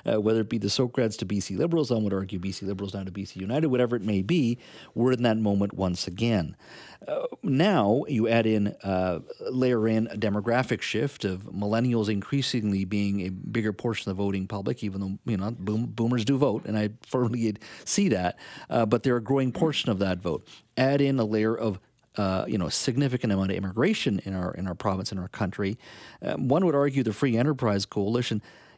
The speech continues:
whether it's fractured or not, is really going through an identity crisis, really trying to figure out what are they and who are they in regards to the twenty twenty-four voter. I don't think it's been able, they've been able to sort of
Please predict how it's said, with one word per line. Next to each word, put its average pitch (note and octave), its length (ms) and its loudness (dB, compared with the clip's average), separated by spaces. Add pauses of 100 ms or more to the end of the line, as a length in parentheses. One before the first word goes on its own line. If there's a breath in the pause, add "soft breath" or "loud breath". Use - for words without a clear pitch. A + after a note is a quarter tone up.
(140)
whether G3+ 320 2
it's - 120 -2
fractured D3+ 400 2
or - 20 6
not, B2 240 2
is B2+ 220 0 (160)
really G#3 280 2
going B2 280 2
through B2 140 2
an G#2 40 2
identity A#2 460 4
crisis, G#2 520 -4
really C#3 120 2
trying B2+ 140 -2
to A2+ 60 0
figure A#2 220 0
out - 100 -2
what A#2 460 0
are A2 180 4
they B2 120 2
and A#2+ 100 2
who C#3+ 260 2
are G2+ 120 0
they F#2+ 280 0 (400 loud breath)
in A2+ 220 0
regards A2+ 520 2
to A#2+ 120 0
the G#2+ 220 -2
twenty B2 360 -2
twenty-four G#2 640 -2
voter. G2+ 520 0
I G2+ 80 -2
don't D3+ 200 0
think D#3 200 0
it's A#2 100 -4
been A#2+ 140 0
able, A2+ 320 0
they've A#2+ 160 2
been A#2+ 100 2
able A2 220 2
to G#2+ 120 -2
sort G#2 160 -2
of F#2+ 80 -2